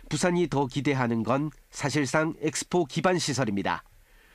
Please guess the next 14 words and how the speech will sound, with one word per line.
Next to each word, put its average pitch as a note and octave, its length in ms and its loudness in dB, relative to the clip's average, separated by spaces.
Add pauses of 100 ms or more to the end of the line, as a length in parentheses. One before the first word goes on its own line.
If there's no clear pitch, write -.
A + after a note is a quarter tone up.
(260)
육 F3 120 0
개월간 F#3+ 480 4
엑스포를 F3 440 2
치르려면 C#3+ 800 2
국내외 E3+ 460 2
방문객이 C#3+ 640 0
불편하지 D#3 540 0
않게 A#2+ 340 0 (340)
부산을 E3+ 460 2
오갈 D#3 340 2
수 E3 160 -2
있어야 C3+ 380 2
하기 B2 240 0
때문입니다. F#2+ 640 -2